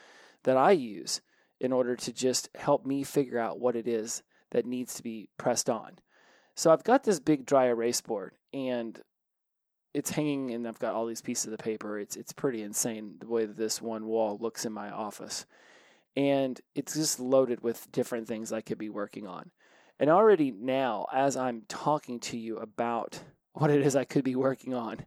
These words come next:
as I'm working on a podcast, mind you, my brain has probably got about twenty percent of it operating in the background as things that it's starting to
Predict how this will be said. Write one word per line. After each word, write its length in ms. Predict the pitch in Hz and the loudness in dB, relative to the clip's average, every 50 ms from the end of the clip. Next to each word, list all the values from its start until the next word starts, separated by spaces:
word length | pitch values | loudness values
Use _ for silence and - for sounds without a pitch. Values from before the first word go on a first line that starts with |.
| _ _ - | _ _ 2
as 180 | 156 170 175 240 | 4 6 6 6
I'm 160 | 262 240 208 | 6 6 6
working 360 | 208 214 220 - - 180 165 | 6 4 4 4 4 4 6
on 100 | 160 156 | 6 8
a 80 | 147 143 | 6 4
podcast, 640 | 160 165 151 151 147 - - 131 113 113 113 - | 4 4 4 4 4 2 2 0 0 0 -4 -4
mind 320 | 127 120 117 117 117 113 - | -4 -4 -4 -4 -6 -6 -8
you, 140 | 113 101 - - - - - - - - - - - | -8 -10 -10 -12 -20 -20 -20 -20 -20 -20 -20 -4 0
my 120 | - 156 | 2 2
brain 340 | 139 - 147 160 175 175 165 | 4 6 6 8 8 8 6
has 160 | 147 139 - | 4 4 4
probably 300 | - - 147 143 139 139 | 4 6 6 8 8 8
got 100 | 135 135 | 6 6
about 240 | 131 123 117 - - | 6 4 2 2 0
twenty 300 | - - - 170 170 156 | -4 -4 -2 0 0 0
percent 420 | - - 127 - - - 156 147 135 | -2 -2 -2 0 0 2 2 4 2
of 80 | 120 | 2
it 80 | 123 - - | 0 2 2
operating 420 | 123 135 131 - 131 127 123 127 | 4 4 4 4 2 2 0 0
in 80 | 123 120 | -2 -4
the 80 | 117 113 | -6 -4
background 680 | 107 131 127 127 120 - 127 123 110 101 98 - - - - - - - - - - _ | -2 -2 -2 -2 -2 -4 -6 -6 -6 -6 -10 -12 -16 -20 -20 -20 -20 -20 -20 -20 -10 _
as 460 | - 135 127 123 117 117 113 - - - _ _ - | 2 2 4 4 4 2 2 0 -2 -6 _ _ -18
things 460 | - - 160 160 156 156 147 135 117 | -4 0 2 2 4 2 0 -2 -2
that 460 | - 139 127 123 117 98 - - - - _ _ _ - | 0 0 0 0 0 -4 -8 -12 -16 -18 _ _ _ -6
it's 140 | 135 - - | -4 -2 0
starting 360 | - - 147 135 123 127 120 | 2 4 4 4 4 2 -4
to 120 | - 117 | -4 -6